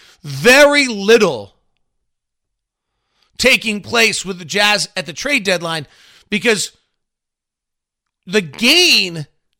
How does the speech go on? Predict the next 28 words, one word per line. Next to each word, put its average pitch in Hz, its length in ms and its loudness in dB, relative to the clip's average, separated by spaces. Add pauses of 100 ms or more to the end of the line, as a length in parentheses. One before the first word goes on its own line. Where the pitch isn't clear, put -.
(120)
the 202 120 -6
risk 226 560 -2
reward 220 600 2
on 202 160 -4
the 180 80 -8
gain 175 560 -4 (100)
is 165 180 -10
really, 202 960 -2
really 190 600 -2
hard 156 320 -2
here. 107 160 -20 (540)
Now, 214 180 2
we'll 320 160 -2
talk 320 320 2
about 285 160 0
the 233 80 -8
pieces 269 640 -4
that, 226 140 0 (180)
like, 202 240 -6
we'll 220 100 -4
play 262 360 2
it. 202 120 -10
Like, 214 240 -8 (240)
the - 100 -6
front 302 280 4
office 277 360 0
is 185 120 -8
not 202 280 0